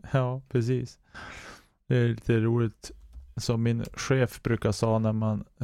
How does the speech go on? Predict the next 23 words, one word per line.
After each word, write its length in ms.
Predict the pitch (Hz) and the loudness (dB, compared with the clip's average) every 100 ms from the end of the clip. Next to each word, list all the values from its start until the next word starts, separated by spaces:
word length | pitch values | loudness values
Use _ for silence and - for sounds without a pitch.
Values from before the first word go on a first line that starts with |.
| 127 | -2
brukar 380 | 117 117 113 113 | 0 0 2 2
säga 280 | 123 117 113 | 4 2 2
när 120 | 113 | 0
man 160 | 113 | -2
tittar 340 | 104 117 - 113 | 0 -2 0 0
på 120 | 113 | 2
bilder 460 | 113 117 113 123 117 | 4 2 4 2 2
på 140 | 117 | 4
hus 320 | 131 143 - | 4 2 2
och 160 | 117 107 | 0 2
lägenheter 680 | 120 117 117 123 143 - | 2 2 2 2 2 0
och 80 | - | -2
sådär. 360 | 104 107 107 104 _ _ _ _ _ _ _ _ _ _ - | 0 2 2 -2 _ _ _ _ _ _ _ _ _ _ 0
"En 240 | 117 113 | 0 2
bild 300 | 117 139 127 | 4 4 2
ljuger 360 | 123 131 123 120 | 4 4 4 2
mer 240 | 117 120 | 2 2
än 100 | 113 | 2
tusen 400 | 110 120 113 120 | 2 0 2 0
ord." 300 | 123 120 107 104 - - - _ - - - - - - - | 0 0 -2 -2 -6 -12 -20 _ -20 -20 -20 -20 -20 -12 -6
<laughs> 1600 | - 698 679 - 831 807 807 784 698 - - - - - - - | -4 -4 -6 -6 -6 -8 -10 -10 -14 -16 -16 -20 -20 -16 -4 -2
Det 80 | |
ty-, 240 | 143 - | -2 0